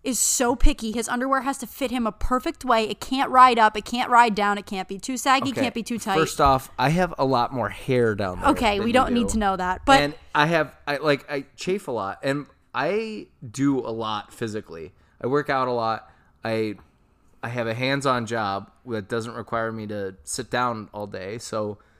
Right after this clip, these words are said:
Speaker 2: I gotta freaking keep moving.
Speaker 1: I think that's
Speaker 2: And
Speaker 1: why girls just wear leggings, and, I mean, I don't know about all girls, but a lot just don't wear underwear when they work out because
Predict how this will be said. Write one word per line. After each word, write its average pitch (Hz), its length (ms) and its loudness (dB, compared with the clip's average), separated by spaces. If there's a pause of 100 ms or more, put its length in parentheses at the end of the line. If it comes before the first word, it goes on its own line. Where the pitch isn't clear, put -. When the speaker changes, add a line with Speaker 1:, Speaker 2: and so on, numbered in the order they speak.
(340)
Speaker 2:
I 120 100 -10
gotta 151 140 -4
freaking 151 380 -6
keep 156 160 -6
moving. 131 320 -4
Speaker 1:
I 302 80 2
think 330 200 0
that's 254 200 2
Speaker 2:
And 302 60 2
Speaker 1:
why 330 100 4
girls 247 340 0
just 254 180 -10
wear 226 180 -4
leggings, 214 500 -6
and, 196 300 -8
I 208 80 -8
mean, 202 160 -4
I 220 100 2
don't 233 80 0
know 226 80 0
about 202 220 2
all 190 160 0
girls, 180 260 -8
but 196 160 -8
a 196 60 -6
lot 220 320 6
just 202 160 -8
don't 202 120 -4
wear 202 120 -2
underwear 202 260 -4
when 190 100 -8
they 185 80 -10
work 175 240 -10
out 226 280 6
because 202 480 -10